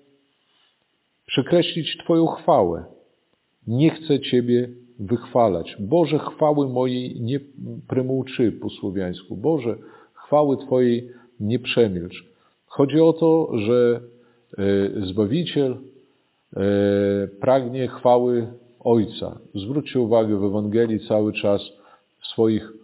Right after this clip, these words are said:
uczniów kieruje na to, żeby zbliżali się do Niego. „Kto mnie zna, pozna Ojca”, żeby wychwalali Ojca, żeby modlili się do Ojca, żeby tak, żeby tą relację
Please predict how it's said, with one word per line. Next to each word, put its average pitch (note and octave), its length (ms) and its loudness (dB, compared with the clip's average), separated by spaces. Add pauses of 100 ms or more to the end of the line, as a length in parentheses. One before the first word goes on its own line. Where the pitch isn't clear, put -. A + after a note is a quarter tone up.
(140)
uczniów A#2+ 460 -6 (640)
kieruje A#2 420 2
na A2+ 180 2
to, A2+ 160 -4
żeby A2 640 -2
zbliżali A2 680 0
się G#2+ 180 -6
do A2+ 120 -2
Niego. A2+ 640 -4 (160)
„Kto - 200 -4
mnie A#2 240 -2
zna, G#2+ 380 -2 (240)
pozna A2+ 380 -2
Ojca”, A2 560 0 (420)
żeby A2+ 280 -2
wychwalali A2+ 600 2
Ojca, G#2+ 320 0
żeby A2 220 -6
modlili A#2 420 -2
się A2 180 -6
do G#2+ 160 0
Ojca, G2+ 380 -2
żeby G#2+ 720 -2 (100)
tak, A2+ 260 0 (100)
żeby A2 380 -4 (380)
tą A2+ 200 2
relację A#2 580 2